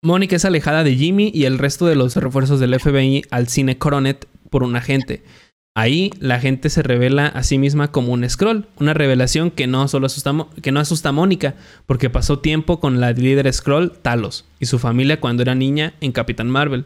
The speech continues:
El reclutador de Skrull revela que fue enviada por un amigo, por un viejo amigo de tu madre,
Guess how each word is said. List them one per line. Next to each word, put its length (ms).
El 160
reclutador 540
de 100
Skrull 400
revela 340
que 120
fue 120
enviada 460
por 140
un 140
amigo, 440
por 120
un 100
viejo 240
amigo 260
de 140
tu 100
madre, 380